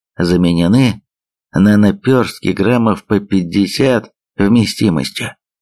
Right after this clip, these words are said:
На подносике и с улыбкой от уха до уха доложил: Ваше благородие, это от их благородий капитана Волгина и офицеров четвёртой роты.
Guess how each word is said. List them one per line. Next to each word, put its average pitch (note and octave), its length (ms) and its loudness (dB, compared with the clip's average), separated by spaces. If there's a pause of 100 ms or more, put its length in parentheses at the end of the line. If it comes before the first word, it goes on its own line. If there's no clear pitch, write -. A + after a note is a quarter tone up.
(460)
На C#3 220 0
подносике C#3 840 -2
и F#3+ 240 0
с - 140 -10
улыбкой A2 520 0
от - 140 -8
уха A2+ 360 0
до F2 220 0
уха A2 400 -2 (120)
доложил: F#2 720 -2 (840)
Ваше G2 380 -2
благородие, A#2+ 800 -2 (280)
это C3 360 0
от G#2 120 -4
их B2+ 200 0
благородий G#2 680 0
капитана G#2+ 520 -2
Волгина A2+ 640 0 (160)
и - 140 -2
офицеров B2+ 680 0
четвёртой G#2+ 600 -2
роты. B2 500 -2